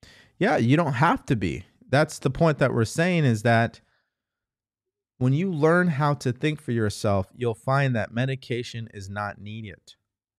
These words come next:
For the average person out there, generally speaking, I'm not saying every single person,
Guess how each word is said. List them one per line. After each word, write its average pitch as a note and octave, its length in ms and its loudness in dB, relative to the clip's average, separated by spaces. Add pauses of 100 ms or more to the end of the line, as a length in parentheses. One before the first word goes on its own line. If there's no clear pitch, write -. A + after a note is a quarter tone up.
(3250)
For B2+ 100 0
the A#2 160 0
average B2+ 320 2
person C3 400 0
out F2 220 -6
there, - 240 -12 (180)
generally A2+ 400 0
speaking, A#2 420 -8
I'm F2+ 80 -6
not A#2 220 -4
saying C#3+ 320 -4
every B2+ 240 -2
single B2+ 260 -4
person, D3 480 -8